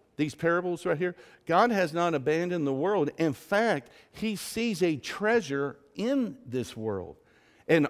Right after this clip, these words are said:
all of its mess and everything going on, he sees a treasure in it.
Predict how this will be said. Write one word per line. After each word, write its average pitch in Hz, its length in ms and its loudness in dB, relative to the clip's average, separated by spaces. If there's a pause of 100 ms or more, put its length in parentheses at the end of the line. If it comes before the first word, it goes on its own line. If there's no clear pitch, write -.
all 220 300 6
of 269 100 2
its 262 220 -6
mess 185 600 -4
and 123 200 -2
everything 233 680 2
going 175 420 0
on, 139 380 -4 (380)
he 240 100 -2
sees 233 240 -4
a 233 60 -4
treasure 233 560 0
in 110 160 -2
it. 98 160 -6